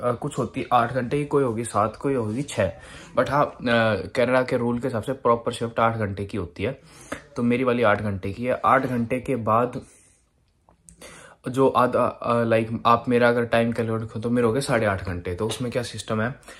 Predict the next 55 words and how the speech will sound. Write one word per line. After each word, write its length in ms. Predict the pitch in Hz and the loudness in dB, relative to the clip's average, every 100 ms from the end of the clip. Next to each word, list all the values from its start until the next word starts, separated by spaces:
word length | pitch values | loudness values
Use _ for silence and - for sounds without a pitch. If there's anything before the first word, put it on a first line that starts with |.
| - - | -20 -4
हमें 260 | 135 147 135 | 0 0 2
ब्रेक 260 | 135 143 | 2 4
मिलता, 340 | 139 117 - 135 | 2 0 2 2
अगर 160 | 143 | 6
आप 180 | 139 139 | 6 10
आठ 160 | 135 156 | 10 8
घंटे 260 | 135 123 | 2 0
की 60 | 135 | -2
शिफ्ट 240 | - - | -4 -6
करते 200 | 131 123 | -6 -2
हो 60 | 127 | -2
आपको 140 | - | -2
तीन 280 | 143 135 135 | -2 0 0
ब्रेक 200 | 131 131 | 0 -2
मिलेंगे, 400 | 113 95 101 139 - - - - - | -2 -2 -2 -4 -8 -20 -20 -12 0
एक 220 | 135 143 | 0 4
आधे 240 | 113 127 131 | 4 6 4
घंटे 280 | 120 110 127 | 0 -2 0
का 60 | |
होगा 240 | 110 110 143 | 0 0 -2
जो 180 | 135 | 2
आपका 260 | 131 123 156 | 0 2 2
अनपेड 440 | 147 143 143 143 | 4 2 2 0
होता 180 | 117 95 | 0 0
है, 60 | 117 | 2
यानी 200 | 123 135 | 2 0
कि 100 | 147 | 0
आपको 260 | 135 - | -2 -2
उसके 200 | 135 - | -8 -4
ब्रेक 300 | 139 123 120 | -4 -2 -4
के 100 | - | -4
पैसे 320 | 165 139 139 143 | -2 -2 -2 -4
नहीं 200 | 117 104 | -2 -2
मिलेंगे, 380 | 98 101 139 170 - - - | -2 -2 -4 -6 -10 -18 -10
इसलिए 260 | 139 139 | -4 2
आप 100 | 131 | 4
साढ़े 260 | 135 143 131 | 4 2 6
आठ 220 | 131 127 | 6 4
घंटे 640 | 123 113 110 120 120 110 - | 0 -8 -6 -4 -4 -8 -8
की 120 | 117 | -4
जॉब 320 | 107 107 104 - | 2 4 2 0
पे 60 | |
हो, 320 | 107 113 - - - - | 0 0 -2 -6 -20 -4
but 100 | 123 | 6
आपको 520 | 123 127 - 165 - - - - - | 6 6 2 0 0 -14 -20 -20 -18
जो 140 | 151 147 | -4 -4
पैसे 360 | - 127 131 | 2 2 2
वो 100 | 147 | 4
आपको 260 | 127 117 - | 6 4 6
आठ 180 | 123 110 | 6 6
घंटे 240 | 107 101 | -2 -2
में 100 | 98 | -4
मिलेंगे, 300 | 95 92 90 | -4 -4 -6
ठीक 160 | 90 | -4
है। 60 | 156 | -4